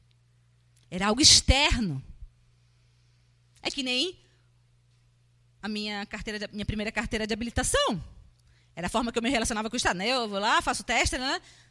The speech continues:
Eu tinha carteira de habilitação, mas eu não sabia dirigir. Eu cu-, fiz o teste, passei, mas na prática, eu não sabia dirigir.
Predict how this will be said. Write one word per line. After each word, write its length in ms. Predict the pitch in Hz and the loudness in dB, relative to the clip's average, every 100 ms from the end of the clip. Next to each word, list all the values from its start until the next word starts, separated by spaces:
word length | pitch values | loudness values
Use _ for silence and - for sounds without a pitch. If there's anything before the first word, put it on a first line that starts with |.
| _ _ _ _ _ _ _ _ _ - | _ _ _ _ _ _ _ _ _ -14
Eu 100 | 208 | -6
tinha 200 | - 233 | -6 -4
carteira 260 | 285 277 | -2 0
de 20 | |
habilitação, 520 | 277 294 415 494 302 262 | 0 0 2 2 0 -2
mas 180 | 480 523 | 0 4
eu 80 | 480 | 4
não 60 | |
sabia 220 | 440 466 453 | 4 2 2
dirigir. 440 | 440 494 571 - - - _ - - - | 4 6 4 2 -6 -20 _ -20 -20 -10
Eu 120 | 220 | -8
cu-, 140 | 277 294 | -6 -4
fiz 220 | - 381 | -2 0
o 60 | 480 | 2
teste, 360 | 370 339 - | 6 6 4
passei, 600 | - 285 - 349 381 466 - - - _ | 4 2 2 2 4 2 -2 -20 -20 _
mas 320 | 247 330 330 | 0 2 2
na 200 | 285 415 | 6 6
prática, 720 | - - 440 554 - 339 190 - _ _ - | 6 6 6 6 0 -4 -8 -12 _ _ -14
eu 80 | |
não 60 | 370 | -8
sabia 200 | 392 392 | -4 -2
dirigir. 400 | 392 415 554 453 | -2 0 0 -2